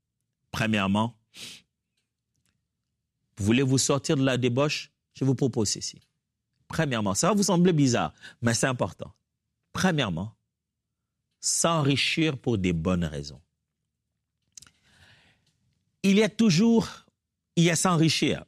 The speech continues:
mais il y a s'enrichir pour des bonnes raisons. Que Dieu vous donne des moyens,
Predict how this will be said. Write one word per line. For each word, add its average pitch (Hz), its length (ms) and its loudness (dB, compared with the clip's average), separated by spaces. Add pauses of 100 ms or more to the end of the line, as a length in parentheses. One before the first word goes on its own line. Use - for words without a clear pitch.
mais 113 160 0
il 110 60 0
y 113 40 0
a 107 80 -2
s'enrichir 120 640 -2 (220)
pour 151 320 4
des 85 140 2
bonnes 80 220 -2
raisons. - 300 -14 (2000)
Que 208 80 2
Dieu 202 180 4
vous 262 120 4
donne 208 220 4
des 175 100 4
moyens, 98 380 0